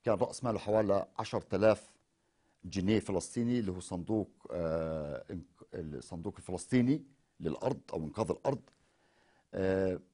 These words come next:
شوف المفارقة، إنه هذه الصناديق كلها كانت الدعم اللي يجيها قليل جدًا جدًا جدًا. في كان عندنا تخاذل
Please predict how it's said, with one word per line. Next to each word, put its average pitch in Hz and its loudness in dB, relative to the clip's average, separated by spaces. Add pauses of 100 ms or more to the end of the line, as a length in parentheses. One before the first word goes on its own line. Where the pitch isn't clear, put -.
شوف - -8
المفارقة، 104 -2 (480)
إنه 101 -4
هذه 165 2
الصناديق 123 -2
كلها 80 -2 (1200)
كانت 135 6 (380)
الدعم 101 4 (100)
اللي 98 -2
يجيها 120 -2 (200)
قليل 107 0
جدًا 98 -4
جدًا 82 -6
جدًا. 71 -12 (220)
في 123 2
كان 87 -2
عندنا 113 -4
تخاذل 165 4